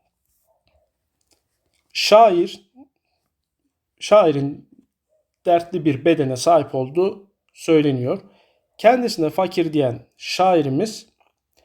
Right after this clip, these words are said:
bedenini hazine ve yılan ilgisiyle kapalı istiare şeklinde, yani burada fakir diyerek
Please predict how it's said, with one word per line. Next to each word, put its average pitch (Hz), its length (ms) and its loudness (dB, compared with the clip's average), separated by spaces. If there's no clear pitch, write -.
bedenini 175 500 2
hazine 165 600 -2
ve 160 80 2
yılan 135 360 -2
ilgisiyle 190 720 -4
kapalı 170 420 0
istiare 147 540 -2
şeklinde, 143 840 -4
yani 135 520 -2
burada 151 600 0
fakir 151 640 -4
diyerek 147 640 -2